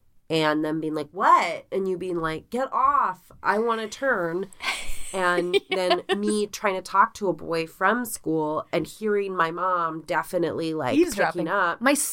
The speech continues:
Speaker 1: and being like,
Speaker 2: siblings
Speaker 1: "I know you're on the phone," and, like, thinking it's probably, it's either my mom or it's,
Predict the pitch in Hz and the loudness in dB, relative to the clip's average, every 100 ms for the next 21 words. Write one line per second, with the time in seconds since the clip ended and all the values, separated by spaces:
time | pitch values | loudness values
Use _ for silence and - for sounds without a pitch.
0 | - 269 190 403 370 349 262 240 240 285 | -2 0 2 2 2 2 0 0 -4 -4
1 | 302 269 254 262 247 190 202 - 175 160 | -2 -4 -4 -2 0 0 -2 -2 -2 -2
2 | 165 - 175 180 165 156 - 165 170 - | -4 -6 -4 0 -2 -2 2 2 2 -6
3 | 170 - 165 156 151 170 180 175 170 151 | -8 -4 -2 0 -2 -2 -2 -2 -4 -8
4 | 151 | -12